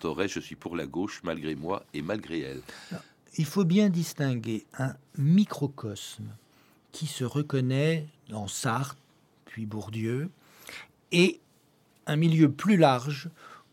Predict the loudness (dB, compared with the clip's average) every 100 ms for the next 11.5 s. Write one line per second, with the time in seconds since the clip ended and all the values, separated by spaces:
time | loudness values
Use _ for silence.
0 | _ 0 2 2 -2 2 2 4 4 4
1 | 2 0 -2 -2 0 2 2 0 -2 -4
2 | -4 -4 -2 -2 0 0 0 0 -2 -2
3 | -4 -8 -12 -16 -18 _ _ -20 -20 -20
4 | -20 _ _ -12 -12 -8 -4 -2 -2 -2
5 | -4 2 4 6 6 6 6 6 6 2
6 | -4 _ _ _ -8 -4 -4 -4 -6 0
7 | 4 6 4 4 -4 0 0 0 -6 -18
8 | _ _ _ _ _ _ _ _ _ _
9 | _ _ -2 0 0 -4 -6 0 2 4
10 | 2 -2 -8 -20 _ -12 -4 -2 -2 -2
11 | -2 -4 -6 -6 -6